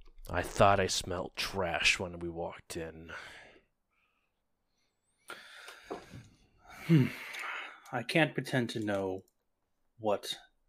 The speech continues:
Speaker 2: history you have between the other tribes of this place, but I know they could not have done this without us, and we could not have done this without you. I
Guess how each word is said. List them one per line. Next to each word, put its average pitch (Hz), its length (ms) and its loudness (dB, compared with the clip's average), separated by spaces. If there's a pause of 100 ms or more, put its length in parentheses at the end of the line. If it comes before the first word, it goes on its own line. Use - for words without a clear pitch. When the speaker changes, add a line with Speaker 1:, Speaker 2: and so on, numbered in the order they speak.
Speaker 2:
history 98 580 -4
you 98 160 -8
have 92 340 -2
between 98 420 -6
the 98 160 -4
other 90 160 -2
tribes - 720 -4
of 110 100 -6
this - 160 -10
place, - 600 -8 (840)
but 110 80 2
I 113 80 8
know 110 500 2
they 123 260 6
could 120 320 -6
not 104 360 2
have 98 220 -2
done 98 260 -2
this - 320 -6
without 98 320 -2
us, - 420 -6 (580)
and 104 220 -6
we 113 340 0 (180)
could 98 120 -14
not 98 140 -2
have 98 160 -2
done 92 160 -4
this 92 180 -10
without 92 300 -6 (100)
you. - 180 -10 (1800)
I - 40 -16